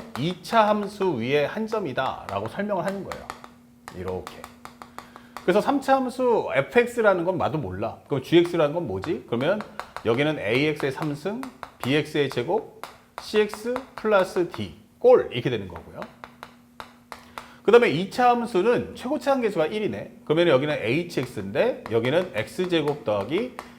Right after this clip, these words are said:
피엑스 더하기 Q 꼴 이렇게 되는 거예요. 아, 그러니까 어떤 구간에서 삼 차 함수, 어떤 구간에서는 이 차 함수 이렇게 이어붙이는데 또 하나가 중요한 건 나는 미분이 가능하다 이렇게 되는 거죠.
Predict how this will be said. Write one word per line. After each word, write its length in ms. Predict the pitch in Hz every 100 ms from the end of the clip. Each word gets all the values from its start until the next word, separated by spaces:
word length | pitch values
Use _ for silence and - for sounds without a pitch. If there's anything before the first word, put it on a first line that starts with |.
| -
피엑스 540 | - 262 262 262 247
더하기 440 | 214 135 117 131 156
Q 500 | - - 254 226 -
꼴 380 | 240 247 - -
이렇게 140 | 120
되는 240 | 117 87
거예요. 160 | - - - - - - - - - - - - -
아, 540 | - 98 113 120 - -
그러니까 320 | 185 220 240 -
어떤 500 | 135 - - 254 233
구간에서 400 | 151 196 202 196
삼 160 | 240
차 120 | 233
함수, 360 | 240 190 - 92 -
어떤 340 | 151 - 240
구간에서는 340 | 214 202 202
이 160 | 131 131
차 180 | - 160
함수 240 | 139 123
이렇게 260 | 117 135 180
이어붙이는데 1300 | 123 156 185 151 - 131 107 101 165 254 262 - -
또 100 | -
하나가 320 | 233 220 196 185
중요한 400 | - 123 117 113
건 180 | 147
나는 440 | 104 110 180 254 - - - 98
미분이 760 | 135 185 180 185 226 254 254
가능하다 760 | 247 - 120 143 139 - 214 - - -
이렇게 180 | 120 120
되는 200 | 113 95
거죠. 140 | 82